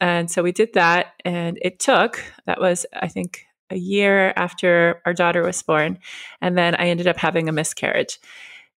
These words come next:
And I had a really hard time with the hormones that they give you during the I V F, uh, process. And I decided that if it didn't take, I didn't wanna go through the process again.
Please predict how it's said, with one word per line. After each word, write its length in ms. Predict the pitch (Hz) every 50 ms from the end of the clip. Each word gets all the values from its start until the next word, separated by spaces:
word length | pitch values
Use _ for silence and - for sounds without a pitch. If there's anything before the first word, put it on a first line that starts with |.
| _ -
And 200 | 190 185 185 175
I 140 | - 214 220
had 240 | 226 226 294 339 381
a 100 | 359 320
really 420 | 247 233 233 233 247 262 277 277
hard 320 | 262 208 214 208 208 214 208
time 480 | - 202 190 185 180 185 185 185 185
with 280 | - - 180 175 165 -
the 60 | - 170
hormones 680 | 151 190 175 170 160 - - - - - - - - - _
that 280 | - 170 165 - - _ _
they 100 | - 180
give 240 | 180 - 185 175 170
you 160 | 180 160 156
during 320 | 160 - 180 - 170 170 175
the 120 | 190 -
I 160 | - 160 165
V 140 | 170 180 170
F, 320 | 160 170 180 - - - - - -
uh, 240 | 185 175 175 170 170 175 -
process. 680 | - 202 196 196 196 - 233 233 254 262 254 - - - _ _ _
And 240 | - 185 180 170 165 -
I 80 | 180 180
decided 600 | - 190 185 - - 269 277 277 185 185 180 180
that 280 | 185 180 165 165 160 - _ - - - - _ _ -
if 140 | 190 -
it 100 | 202 202
didn't 340 | - 240 226 247 262 254 254
take, 400 | - - 190 185 170 175 - - _ -
I 60 | 185
didn't 220 | 180 196 196 185 -
wanna 220 | 185 175 175 180
go 140 | 165 180 170
through 180 | 165 - 170 160
the 80 | 156
process 480 | 156 - 156 135 151 - - 151 - -
again. 320 | - - 143 - - 170